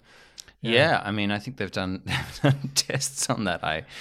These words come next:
Speaker 1: Yeah.
Speaker 2: I believe, where, you know, they show gay porn to hom-, like, homophobic people, and, you know, apparently the more homophobic the person is, the more aroused they'll become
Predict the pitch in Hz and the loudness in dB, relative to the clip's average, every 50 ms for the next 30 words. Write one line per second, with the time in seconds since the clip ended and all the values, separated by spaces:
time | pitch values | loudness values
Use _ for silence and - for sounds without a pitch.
0 | - - - 196 127 123 120 - 107 104 78 78 82 87 110 143 151 90 92 117 | -14 -10 -6 -2 0 0 0 0 -2 -4 -6 -6 -4 -2 -2 0 0 0 -2 -2
1 | 135 135 90 87 87 87 87 85 87 95 101 82 78 80 82 87 92 87 85 85 | -2 -2 0 2 4 4 4 2 2 0 0 -2 -2 -4 -4 -4 -2 0 0 0
2 | 85 - - - 92 82 80 80 78 78 82 80 87 95 - 90 90 87 87 - | 0 -2 -2 -2 0 0 0 0 0 -2 -2 -4 -6 -4 -4 -2 -2 -2 -4 -4
3 | - 85 80 82 85 87 87 - 92 82 - - 85 85 85 - - 104 87 - | -4 -4 -4 -2 -2 -2 -4 -4 -4 -4 -4 -2 -4 -4 -6 -6 -8 -6 -6 -6
4 | - - - 87 87 78 87 85 82 92 95 87 - 87 82 85 85 - - - | -6 -6 -6 -6 -4 -2 -2 -2 -2 -4 -6 -6 -6 -4 -4 -4 -4 -6 -10 -14
5 | - - - - _ _ _ _ _ - 101 120 107 92 85 80 - 90 87 92 | -20 -20 -20 -20 _ _ _ _ _ -18 -12 -8 -6 -6 -6 -6 -2 0 0 0
6 | 101 - 87 85 82 82 82 85 85 85 85 85 82 80 82 82 - - 85 85 | 0 0 -4 -4 -4 -2 -2 -2 -2 -2 -2 -2 -4 -4 -4 -4 -4 -2 -2 -2
7 | 85 - 92 - - - - - - 85 90 - - 85 92 98 92 90 - 78 | -2 -4 -8 -10 -12 -14 -10 -8 -6 -6 -4 -4 -4 -4 -6 -6 -8 -8 -8 -8
8 | 80 78 78 76 76 78 78 76 73 80 78 - - 80 73 67 - - - - | -8 -6 -6 -6 -4 -4 -4 -4 -4 -6 -8 -8 -6 -8 -8 -8 -10 -12 -10 -8
9 | 80 78 73 73 71 - | -8 -8 -8 -8 -10 -12